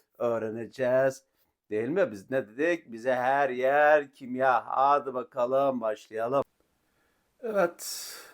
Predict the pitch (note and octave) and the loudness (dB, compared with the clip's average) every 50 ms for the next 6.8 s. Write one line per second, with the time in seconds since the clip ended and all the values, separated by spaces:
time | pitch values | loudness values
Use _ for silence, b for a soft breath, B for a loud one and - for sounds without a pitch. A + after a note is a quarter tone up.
0 | B B B _ _ _ _ _ _ _ F3+ F#3 F3+ D3+ C3 C3 C#3+ D#3+ D#3 D3 | B B B _ _ _ _ _ _ _ 0 2 2 2 2 2 0 -2 0 0
1 | D#3 D#3 D#3 - E3+ E3+ E3 D#3+ C#3+ D#3 D#3 D#3 - E3 D3+ D3+ D3 B2+ G2+ G#2+ | 0 0 0 0 0 2 2 2 2 0 -2 0 0 0 2 2 0 -2 -2 -6
2 | A2 G#2+ G2+ A#2 C3 D#3 E3 E3+ D#3+ D#3+ - b b b b b b b b b | -8 -6 -4 0 2 2 4 2 2 -2 -8 b b b b b b b b b
3 | b b b b _ - G#2 G2+ D3 C#3+ C#3 C#3+ C#3+ C#3+ C#3 - D#3 D3 C3 C3+ | b b b b _ -16 -4 -2 0 0 0 0 -2 -4 -2 0 0 0 2 4
4 | D3 D3+ D#3 D3+ - - - - G2 A#2+ A#2+ A#2 - C3 C3 C#3 C#3 C#3 C#3+ D3 | 4 4 4 2 0 -8 -16 -10 -8 -6 -8 -6 -8 -8 -4 -2 -2 -2 -2 -2
5 | C#3+ C#3+ - - - - - - A2 G#2 G#2 - A#2 A#2 G#2+ - - F#2+ G#2+ A2 | -4 -4 -8 -12 -18 -16 -12 -10 -10 -8 -10 -10 -12 -14 -14 -16 -20 -20 -16 -12
6 | A2 A2+ A2 G#2 G#2 - - G#2 F#2 F#2+ G#2+ A#2 A#2 A#2+ B2 B2+ | -12 -12 -12 -14 -16 -16 -16 -14 -12 -8 -4 0 0 2 2 0